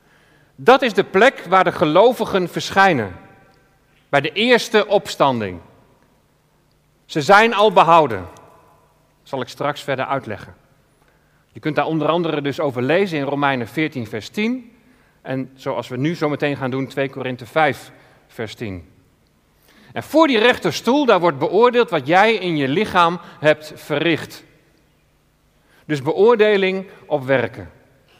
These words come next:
Nou, volgende week dan komt die scheiding van die schapen en de bokken in Mattheüs vijfentwintig. En dat gaat over de volken bij de wederkomst van de Heer Jezus. Aan de rechterkant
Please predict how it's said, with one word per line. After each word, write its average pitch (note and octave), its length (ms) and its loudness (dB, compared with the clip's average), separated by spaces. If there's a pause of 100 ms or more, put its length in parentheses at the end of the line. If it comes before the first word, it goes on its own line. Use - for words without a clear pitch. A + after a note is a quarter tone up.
(1000)
Nou, E3 120 0
volgende C4+ 340 4
week D#3+ 180 4
dan A3+ 140 0
komt G3 180 0
die A3+ 100 -4
scheiding A3 500 0
van G3+ 120 -2
die E3+ 100 -2
schapen G#3+ 480 0
en F3 140 -2
de D3 80 -4
bokken E3+ 400 2
in E3 160 -4
Mattheüs D#3 340 -2
vijfentwintig. D#3 800 0 (360)
En F3 80 0
dat G#3+ 120 4
gaat E3 200 2
over E3 440 0
de F3+ 120 0
volken A#3+ 640 2 (320)
bij F#3+ 160 4
de F3+ 160 -2
wederkomst F#3 720 4
van F#3 160 0
de F3+ 80 -2
Heer E3+ 220 0
Jezus. F3+ 600 -2 (960)
Aan C3 160 -4
de C3 100 2
rechterkant D#3 840 0